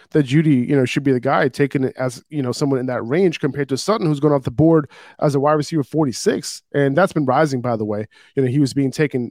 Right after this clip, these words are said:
off the board way, way, way later than that, you know, before, you know, recent reports. How, how are you looking at this, man? Like, do you think Jeudy is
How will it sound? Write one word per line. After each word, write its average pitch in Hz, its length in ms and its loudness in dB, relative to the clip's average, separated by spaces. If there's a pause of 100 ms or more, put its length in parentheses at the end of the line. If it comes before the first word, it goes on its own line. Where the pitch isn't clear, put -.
off - 180 -2
the 135 80 -4
board 127 280 2
way, 135 280 -2
way, 127 160 -2
way 117 200 -4
later 117 240 -4
than 101 160 -10
that, 117 260 -6 (380)
you 151 80 4
know, 117 180 2 (320)
before, 127 580 0
you 139 80 -4
know, 120 100 0
recent 123 300 -4
reports. 107 480 -2 (520)
How, - 200 -2
how 220 160 0
are 269 80 2
you 202 100 4
looking 170 220 2
at - 80 -4
this, 117 160 -8
man? 110 160 -6
Like, 123 160 -4
do 139 80 -8
you 190 100 -2
think 185 240 -2
Jeudy 160 500 -2
is 139 380 -2